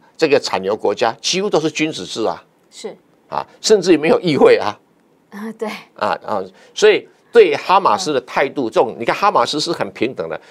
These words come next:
Speaker 1: 由海内外的，哎，哈马斯的党员代表选出政治局，
Speaker 2: 嗯。嗯。
Speaker 1: 都是非常的集中民主制度在运作。
Speaker 2: 嗯。
Speaker 1: 可是对这些君主国家这套制度行不通的，
Speaker 2: 嗯。
Speaker 1: 而且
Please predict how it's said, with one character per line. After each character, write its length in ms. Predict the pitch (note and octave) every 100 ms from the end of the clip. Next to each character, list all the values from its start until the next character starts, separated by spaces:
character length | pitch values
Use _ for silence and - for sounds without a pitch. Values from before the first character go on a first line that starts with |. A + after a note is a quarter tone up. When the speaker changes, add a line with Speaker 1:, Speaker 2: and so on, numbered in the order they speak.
| -
Speaker 1:
由 220 | B2 C#3 - -
海 240 | - A#2
内 180 | D#3 D3+
外 200 | B2 C3
的， 220 | G#2 F#2 - _
哎， 200 | G2+ G2+
哈 220 | F2+ D3+
马 160 | - G2
斯 160 | - B2+
的 100 | A#2 -
党 240 | E2+ E2+
员 140 | F#2 G2+
代 200 | C#3 G2 -
表 400 | D#2 D2 F2+ F2+
选 260 | F2+ E2+
出 160 | - B2
政 240 | - A#2+
治 160 | G#2 G#2+
局， 480 | - D2 D2+ G2 G3
Speaker 2:
嗯。 80 | F#3
嗯。 80 | E3+ -
Speaker 1:
都 100 | F#3+
是 140 | F#3 F3+
非 180 | E3+ E3+
常 220 | A2+ G#2+
的 100 | A2+
集 260 | - A2
中 200 | A2+ C#3
民 180 | A2+ C3+
主 200 | - F2+
制 180 | - B2+
度 140 | A2+
在 80 | A2+
运 120 | A#2
作。 240 | F2+ A2+ - _ -
Speaker 2:
嗯。 240 | F#3 E3+ F3+
Speaker 1:
可 160 | -
是 320 | - A3 F3+ - _ -
对 180 | G3+ C3+
这 120 | A#2
些 160 | D3+ D3+
君 240 | - D#3+
主 120 | B2 F#2
国 220 | G2+ F#2+
家 180 | A2 G#2
这 180 | - C#3
套 160 | B2 A2
制 160 | -
度 200 | - G2
行 180 | F#2+ F#2
不 80 | F#2
通 260 | - F2
的， 180 | D2 - _ G3
Speaker 2:
嗯。 120 | F#3+
Speaker 1:
而 80 | D3
且 180 | A#2+